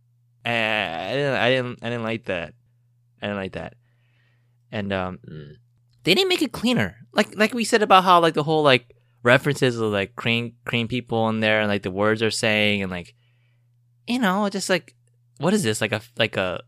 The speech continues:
Speaker 1: like a sitcom episode, you know? Like, it just,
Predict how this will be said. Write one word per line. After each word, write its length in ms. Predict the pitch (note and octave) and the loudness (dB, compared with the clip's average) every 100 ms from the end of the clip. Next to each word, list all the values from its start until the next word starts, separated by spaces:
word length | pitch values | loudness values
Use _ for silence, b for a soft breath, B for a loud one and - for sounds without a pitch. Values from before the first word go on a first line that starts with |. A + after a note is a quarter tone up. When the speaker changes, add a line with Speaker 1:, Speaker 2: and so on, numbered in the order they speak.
| _ _ | _ _
Speaker 1:
like 120 | G#2+ G2 | -8 -8
a 40 | |
sitcom 680 | - D3+ - F3 E3+ F3 F3 | -4 -4 0 0 0 -2 -4
episode, 600 | E3+ E3 E3 F3+ F3 F3+ F3+ | -4 -4 0 2 2 0 -4
you 120 | F3 | -4
know? 240 | F#3 F3+ | -2 -2
Like, 340 | C3 G#2+ - - _ _ _ _ _ _ _ _ _ _ _ _ _ | 0 -2 -4 -14 _ _ _ _ _ _ _ _ _ _ _ _ _
it 100 | - | -8
just, 180 | F#3 F3+ | -4 -6